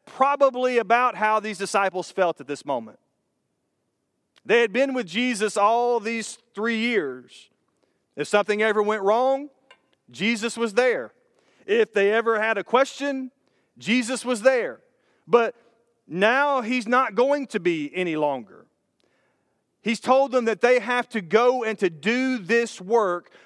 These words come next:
through the power of the Holy Spirit.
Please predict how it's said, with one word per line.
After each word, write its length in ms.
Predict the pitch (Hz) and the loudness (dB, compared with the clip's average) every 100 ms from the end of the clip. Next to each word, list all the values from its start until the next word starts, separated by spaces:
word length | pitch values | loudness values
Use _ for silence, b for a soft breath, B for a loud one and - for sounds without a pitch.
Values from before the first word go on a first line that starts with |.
| _ | _
through 460 | - 190 247 262 | -10 0 0 2
the 100 | 240 | 0
power 720 | 226 - 233 220 220 214 220 | -2 0 0 2 2 2 0
of 440 | 196 196 196 190 165 | 2 2 2 0 -2
the 120 | 196 | 0
Holy 380 | 196 190 180 175 | 0 0 -2 -4
Spirit. 560 | - - 180 151 127 | -10 -6 -4 -4 -8